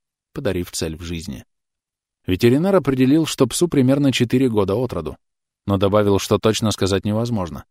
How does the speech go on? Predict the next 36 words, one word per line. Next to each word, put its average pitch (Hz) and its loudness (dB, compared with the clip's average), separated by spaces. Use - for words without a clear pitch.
Скорее 101 4
всего, 113 4
большую 107 2
часть - -2
жизни 113 0
он 90 -2
провёл 98 4
на 110 0
привязи. 113 -4
Верёвка 123 4
буквально 120 2
вросла 101 2
ему 104 0
в - -10
шею. 76 -8
Это 90 -8
сразило 101 -2
Оливию. 82 -4
Она 107 2
знала, 104 2
каково 104 -2
это, - -10
и 92 -2
в 90 2
эту 90 -2
минуту 92 -2
поняла, 95 0
что 107 -2
никогда 101 0
не 117 0
сможет 92 -4
предать 82 -6
пса. - -8
Эйс 139 -6
её 82 -4
спас. - -6